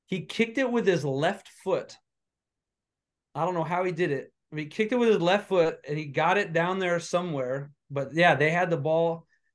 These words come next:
and they were driving. And I just remember after I hiked it over his head, I, I, I didn't even look at my dad. I ran straight <laughs> over <laughs> to the, to the corner. You know, I was like, "Nobody talk to me." Um,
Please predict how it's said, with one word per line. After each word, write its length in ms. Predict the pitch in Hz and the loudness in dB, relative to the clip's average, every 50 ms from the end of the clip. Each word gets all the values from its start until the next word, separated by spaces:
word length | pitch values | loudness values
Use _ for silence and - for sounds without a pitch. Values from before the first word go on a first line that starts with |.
| _ _ - | _ _ -6
and 520 | 143 147 147 143 143 139 135 127 117 - _ _ _ _ _ _ _ _ _ _ _ _ _ _ _ _ _ - | -2 -2 -2 -2 -2 -4 -6 -8 -10 -14 _ _ _ _ _ _ _ _ _ _ _ _ _ _ _ _ _ -8
they 120 | 131 139 | -4 -4
were 140 | 147 156 147 | -2 -4 -4
driving. 640 | - 147 147 147 160 175 170 180 185 190 196 190 - - - | -2 -2 0 2 2 2 2 0 -2 -4 -4 -6 -8 -10 -8
And 120 | 147 143 | -4 -2
I 120 | 143 156 | -2 -2
just 180 | 165 170 165 - | -2 -4 -6 -6
remember 460 | 165 156 160 170 175 175 170 170 - _ _ _ _ - | -6 -4 -2 -2 0 0 -2 -2 -4 _ _ _ _ -10
after 240 | 127 131 147 147 165 | -6 -6 -4 -2 -2
I 60 | 151 | -2
hiked 200 | 151 160 156 160 | -2 -2 -4 -4
it 80 | 165 156 | -4 -4
over 200 | 160 156 151 147 | -4 -2 -2 -4
his 120 | 139 139 | -6 -2
head, 200 | - 156 147 139 | -2 0 0 0
I, 180 | 123 123 127 123 - _ _ - | -2 -4 -6 -8 -10 _ _ -6
I, 160 | 127 131 127 127 127 - _ _ _ _ _ _ - | -6 -6 -6 -6 -12 -16 _ _ _ _ _ _ -2
I 100 | 127 143 | 0 4
didn't 160 | 170 202 190 | 4 4 4
even 140 | 165 143 131 | 4 2 4
look 160 | 160 170 - | 2 2 2
at 80 | 151 139 | 2 0
my 120 | 131 123 | -2 -4
dad. 400 | 117 120 113 113 120 127 123 127 _ _ _ _ _ _ _ _ _ - | -4 -4 -6 -4 -6 -6 -8 -8 _ _ _ _ _ _ _ _ _ 0
I 100 | 127 135 | 0 2
ran 220 | 143 151 143 135 | 4 4 2 2
straight 420 | - - - - - 165 165 180 | 0 -4 -6 -2 4 6 6 8
<laughs> 120 | 170 175 180 | 8 8 8
over 280 | 180 180 190 196 202 190 - - - - _ | 8 6 4 4 2 0 -4 -10 -14 -18 _
<laughs> 240 | - - _ _ - | -18 -20 _ _ -4
to 120 | - 254 | -4 -2
the, 180 | 196 190 - - - - - - - - | -2 -2 -6 -6 -12 -18 -16 -16 -10 0
to 100 | - 220 | 0 2
the 100 | 190 151 | 2 0
corner. 580 | 127 - 180 208 208 196 185 175 180 170 165 _ - _ - | -2 0 2 2 4 4 2 2 0 -2 -6 _ -18 _ -6
You 140 | 175 180 | -4 -2
know, 320 | 180 175 165 170 180 185 - 208 - | 0 2 2 2 2 0 -2 -8 -6
I 120 | - 151 160 | -2 0 0
was 120 | 160 156 | 2 2
like, 220 | 160 147 139 135 | 2 2 0 -2
"Nobody 260 | 147 151 156 151 156 147 | -4 -6 -6 -6 -6 -8
talk 260 | 151 165 151 151 147 | -6 -4 -4 -4 -4
to 80 | - 143 | -6 -8
me." 260 | 131 131 131 135 - _ _ _ _ _ _ _ _ - - | -8 -8 -8 -12 -14 _ _ _ _ _ _ _ _ -4 0
Um, 480 | 147 143 143 135 123 123 123 120 131 | 0 2 2 2 0 0 -2 -4 -6